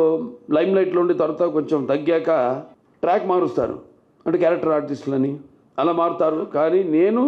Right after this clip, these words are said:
మా అమ్మగారి దీవెనలతో, నాన్నగారి దీవెనలతో ఇలా ఈ ట్రాక్, ఈ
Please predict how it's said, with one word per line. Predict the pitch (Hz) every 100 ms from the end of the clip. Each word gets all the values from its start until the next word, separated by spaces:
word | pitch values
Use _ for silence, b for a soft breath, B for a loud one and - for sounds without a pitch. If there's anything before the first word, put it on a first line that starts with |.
| 294 277 - -
మా | 139
అమ్మగారి | 160 165 160 139
దీవెనలతో, | 151 170 170 165 170 - - B B B B _ -
నాన్నగారి | 139 170 160 156 143 139 139 131 127
దీవెనలతో | 147 156 156 151 165 196 - - _ _ _ _ _ - 156
ఇలా | 196 196 - 143 165
ఈ | 208 214 208 202 196 185 165
ట్రాక్, | 175 214 - 440 -
ఈ | 156